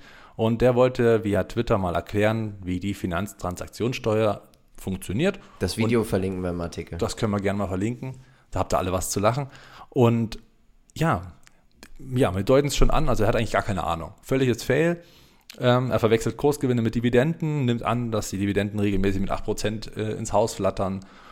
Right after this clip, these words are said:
Speaker 1: und dass dann doch die Finanztransaktionssteuer kaum einen Anteil hat am Ganzen. Unglaublich, Philipp, ich frage dich, wann schafft die S P D ihr Ziel, die fünf Prozent Hürde zu erreichen?
Speaker 2: Hoffentlich morgen. Wirklich.
Speaker 1: Das ist
Speaker 2: Also,
Speaker 1: unglaublich.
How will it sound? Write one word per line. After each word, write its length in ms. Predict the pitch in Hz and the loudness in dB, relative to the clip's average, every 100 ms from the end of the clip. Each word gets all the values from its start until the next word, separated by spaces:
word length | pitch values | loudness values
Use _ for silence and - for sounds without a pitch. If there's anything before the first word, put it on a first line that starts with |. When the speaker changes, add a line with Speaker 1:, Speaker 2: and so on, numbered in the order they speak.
| - | -16
Speaker 1:
und 480 | - 95 98 - - | -6 -4 -4 -6 -4
dass 180 | 95 - | -4 -2
dann 200 | 98 90 | -2 0
doch 140 | 92 | -2
die 100 | - | -2
Finanztransaktionssteuer 1600 | 98 92 92 - 95 95 87 - 107 127 156 - 113 113 110 110 - | -4 -2 -2 -4 -6 -6 -8 -4 4 4 4 -2 0 2 2 0 -8
kaum 540 | - - 95 107 95 - | -10 0 2 2 -4 -8
einen 140 | 95 | -8
Anteil 380 | - - - 82 | -4 -2 -2 -2
hat 180 | - - | -6 -8
am 120 | 85 | -8
Ganzen. 440 | - 82 85 - 90 - - - - _ | -8 -8 -8 -10 -16 -20 -20 -20 -20 _
Unglaublich, 540 | - 175 123 123 151 135 | -2 0 4 4 4 0
Philipp, 200 | 147 - | 0 -2
ich 100 | - | -2
frage 300 | 123 135 143 | 0 2 4
dich, 300 | 143 - - - - _ | 0 -4 -14 -20 -20 _
wann 200 | 110 127 | -2 0
schafft 440 | 135 - 101 - - | -2 -4 -4 -4 -6
die 80 | |
S 120 | 80 - | -4 -4
P 100 | - | -6
D 200 | 90 92 | -4 -4
ihr 220 | 90 85 | -6 -8
Ziel, 240 | - 92 | -8 -8
die 80 | 92 | -8
fünf 220 | - 117 | -8 -8
Prozent 420 | - 117 101 98 | -6 -2 -2 0
Hürde 180 | 95 92 | -2 -4
zu 160 | - 92 | -6 -8
erreichen? 340 | 90 87 98 | -6 -8 -4
Speaker 2:
Hoffentlich 440 | 101 92 101 98 95 | -4 0 0 -2 -2
morgen. 320 | 90 85 85 - - - - - - | -2 -2 -8 -12 -12 -10 -10 -12 -2
Wirklich. 480 | 107 107 92 - - - - - | 2 2 0 -10 -16 -20 -20 -20
Speaker 1:
Das 80 | - | 0
ist 40 | |
Speaker 2:
Also, 200 | 113 101 | 4 6
Speaker 1:
unglaublich. 300 | 107 82 - | 6 4 -4